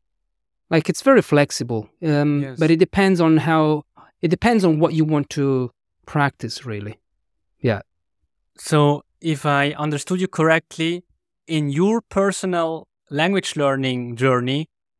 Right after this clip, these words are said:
Speaker 2: you didn't use that method because you, you were focused more on, on textbooks and grammar, right?
Speaker 1: Exactly. Um,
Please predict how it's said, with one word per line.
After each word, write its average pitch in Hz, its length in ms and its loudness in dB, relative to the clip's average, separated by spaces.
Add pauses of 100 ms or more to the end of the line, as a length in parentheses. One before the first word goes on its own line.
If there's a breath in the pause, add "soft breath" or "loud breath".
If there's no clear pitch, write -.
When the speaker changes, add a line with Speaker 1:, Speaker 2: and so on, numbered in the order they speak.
(220)
Speaker 2:
you 196 320 0
didn't 180 480 2
use 156 560 -4 (200)
that 143 200 0
method 123 480 -6 (840)
because 143 320 -2
you, 151 120 2
you 160 220 -4
were 156 180 4
focused - 640 -4
more 151 300 -2
on, 131 560 -8
on 127 220 -8
textbooks - 1000 -6 (380)
and 117 280 -12
grammar, 127 540 0 (200)
right? 123 240 -6 (540)
Speaker 1:
Exactly. 139 680 -2 (180)
Um, 135 640 0